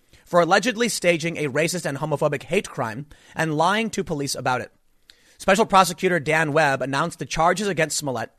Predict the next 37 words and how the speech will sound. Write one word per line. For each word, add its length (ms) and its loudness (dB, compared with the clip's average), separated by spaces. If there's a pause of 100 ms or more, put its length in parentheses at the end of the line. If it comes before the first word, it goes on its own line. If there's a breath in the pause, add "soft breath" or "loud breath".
(320 loud breath)
and 160 -2
said 100 0
that 80 -6
the 80 -2
further 400 2
prosecution 640 2
of 80 -4
the 100 -2
actor 320 -2
is 160 -6
in 160 -8
the 100 -6
interest 460 -8
of 180 -8
justice. 540 -4 (600 soft breath)
It 80 -2
is 80 -2
now 140 2
more 140 2
than 120 0
a 20 -4
year 240 2
since 220 -6
Smollett 480 -2
claimed 340 -2
he 80 -2
was 80 -2
attacked 380 0
at 180 -14
two 240 0
A 140 4
M. 180 0
Okay, 160 -4
two, 180 -8
sorry, 200 -4
not 140 -8
three. 260 -10